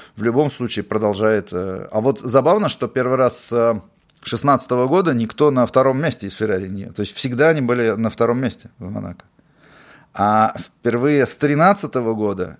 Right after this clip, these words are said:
никто <laughs> из «Феррари» даже в топ-пять не финиш. То есть худшее д-, д-, достижение за десять лет. Что касается Макларена, здесь наоборот.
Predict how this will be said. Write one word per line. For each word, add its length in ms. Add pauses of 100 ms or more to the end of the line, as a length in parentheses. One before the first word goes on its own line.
(160)
никто 400
<laughs> 20
из 260
«Феррари» 380
даже 220
в 100
топ-пять 540
не 140
финиш. 260
То 100
есть 140 (180)
худшее 360
д-, 420
д-, 380
достижение 460
за 100
десять 340
лет. 220 (400)
Что 140
касается 680
Макларена, 480
здесь 160
наоборот. 500